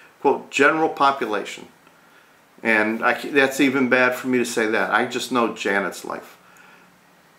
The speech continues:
They're fa-, just trying to get through day by day by day, or month by month. They have a lot of assets, her family. They, they own some nice property here, very expensive.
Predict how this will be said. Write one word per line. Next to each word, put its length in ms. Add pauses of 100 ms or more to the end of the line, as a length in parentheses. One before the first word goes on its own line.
(540)
They're 160
fa-, 340
just 220
trying 220
to 60
get 240
through 380 (240)
day 540
by 180
day 460 (160)
by 160
day, 300 (640)
or 100
month 420
by 120
month. 400 (1400)
They 160
have 180
a 40
lot 240
of 40
assets, 480
her 120
family. 420 (220)
They, 280
they 220
own 140
some 200
nice 220
property 480
here, 140
very 300
expensive. 540